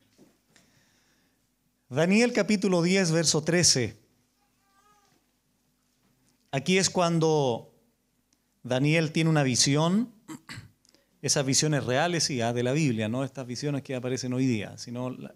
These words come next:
visiones bíblicas. Daniel, entonces, ahí se produce un diálogo con Dios, etcétera. Llegamos al versículo trece, Daniel diez trece, y dice, "Mas el príncipe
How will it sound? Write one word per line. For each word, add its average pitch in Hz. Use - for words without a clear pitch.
visiones 131
bíblicas. 120
Daniel, 151
entonces, 170
ahí 160
se 160
produce 151
un 139
diálogo 151
con 120
Dios, 160
etcétera. 185
Llegamos 151
al 143
versículo 135
trece, 185
Daniel 147
diez 143
trece, 165
y 165
dice, 160
"Mas 156
el 143
príncipe 208